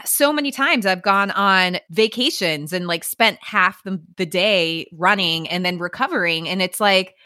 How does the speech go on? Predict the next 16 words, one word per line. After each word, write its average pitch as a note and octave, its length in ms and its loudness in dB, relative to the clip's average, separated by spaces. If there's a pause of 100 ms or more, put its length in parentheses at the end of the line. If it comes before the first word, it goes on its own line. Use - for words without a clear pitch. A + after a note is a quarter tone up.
(420)
looking B3+ 300 -2
back G3 280 0
on F3+ 180 2
it, F3+ 220 0
was G#3 180 -2
it A3 120 -4
really G3 240 -2
worth F#3+ 300 -4
it? E4 160 -4
But A3+ 120 -4
it's G3+ 180 -6
so C4 220 -2
hard C4+ 440 0
to, F#3+ 320 -2 (440)
to A#3+ 140 -2
know, G3+ 640 0